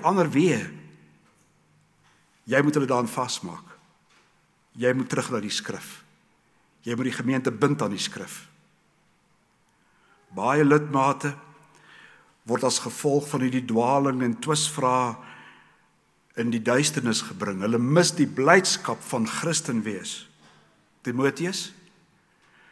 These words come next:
vestig jy hulle weer op die waarheid van die woord. Maak hulle weer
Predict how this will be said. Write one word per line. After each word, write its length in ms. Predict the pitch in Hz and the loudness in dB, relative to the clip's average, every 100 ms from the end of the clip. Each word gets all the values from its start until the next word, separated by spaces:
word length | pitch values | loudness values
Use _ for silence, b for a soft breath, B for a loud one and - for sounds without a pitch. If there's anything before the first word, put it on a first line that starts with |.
| b | b
vestig 560 | - - 156 151 139 113 110 | -16 -4 -2 -2 -4 -4 -2
jy 160 | 123 | 0
hulle 220 | 131 117 104 | 0 -2 -4
weer 300 | 110 110 92 - - | 0 0 -2 -6 -14
op 80 | - | -8
die 100 | 113 | -4
waarheid 380 | 110 120 123 120 | 0 2 0 -2
van 160 | - 113 | -2 -2
die 80 | 110 | 0
woord. 400 | 120 123 - - B B 123 | -2 -4 -8 -18 B B 2
Maak 240 | 135 - | 2 4
hulle 160 | 143 135 | 0 2
weer 160 | 131 | 2